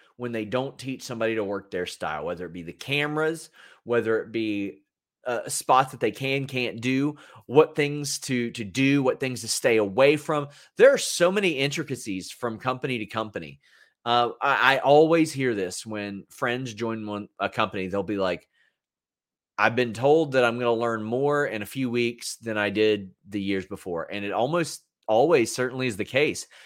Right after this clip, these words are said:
You get told things and you're like, "Oh, shit, that makes an awful lot of sense." And it, it starts to unlock that Rubik's Cube in your brain. So, um,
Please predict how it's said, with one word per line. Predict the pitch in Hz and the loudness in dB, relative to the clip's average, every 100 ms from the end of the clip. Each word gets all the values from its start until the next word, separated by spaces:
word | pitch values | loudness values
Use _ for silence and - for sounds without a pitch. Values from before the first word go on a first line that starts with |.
| - _ | -20 _
You | 127 139 | -2 4
get | 143 - | 4 2
told | - 160 180 143 | 0 2 2 -2
things | 151 139 123 | -4 -4 -6
and | 127 | -8
you're | 120 | -6
like, | 104 92 - | -4 -6 -8
"Oh, | - 170 117 - - | -12 -10 -10 -10 -12
shit, | - 160 - | -10 -10 -10
that | 147 180 | -8 -4
makes | 143 120 | -6 -4
an | 98 | -6
awful | 87 - | -6 -6
lot | 80 73 | -8 -8
of | 73 | -10
sense." | - 73 85 131 | -12 -12 -10 -4
And | 123 | -2
it, | 107 - _ - | -2 -8 _ -12
it | - 131 | -8 2
starts | 175 175 | 4 4
to | - 135 | 4 2
unlock | 151 151 143 | 4 2 4
that | 123 | 0
Rubik's | 117 120 139 147 - | 0 -2 0 -2 -4
Cube | - - 95 80 - | -8 -4 -4 -4 -4
in | 113 113 | -2 -2
your | 95 | 2
brain. | 107 113 85 73 - _ _ - _ | 4 4 0 -8 -18 _ _ -20 _
So, | - 123 113 110 | 2 8 8 8
um, | 90 101 95 90 | 6 4 4 -2